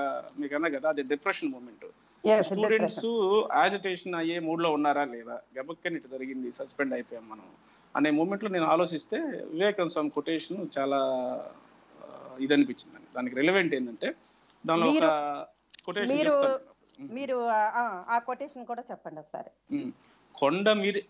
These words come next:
Speaker 1: కొండ విరిగి మీద పడునే, పడునోయని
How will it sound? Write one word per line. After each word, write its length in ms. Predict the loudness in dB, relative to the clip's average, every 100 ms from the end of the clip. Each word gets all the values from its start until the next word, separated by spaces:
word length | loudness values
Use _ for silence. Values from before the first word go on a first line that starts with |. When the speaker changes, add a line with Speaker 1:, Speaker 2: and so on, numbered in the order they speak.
| _ _
Speaker 1:
కొండ 320 | -2 0 4
విరిగి 520 | 4 4 0 0 0 -2 -8 _ -8
మీద 340 | 0 4 4
పడునే, 640 | 4 2 0 0 0 0 -4 -10 _ _ _ -4
పడునోయని 720 | -2 0 0 2 0 -2